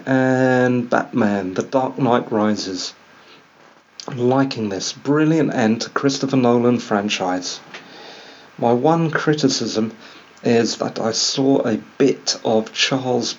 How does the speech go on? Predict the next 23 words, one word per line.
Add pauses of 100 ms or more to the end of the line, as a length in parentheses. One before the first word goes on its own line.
(120)
Bronson
swagger
in
Tom
Hardy's
Bane. (360)
Just
to
remind (240)
U
S (120)
listeners, (540)
I'm
not
talking
about (280)
Death
Wish
Charles
Bronson. (500)
I'm
talking
about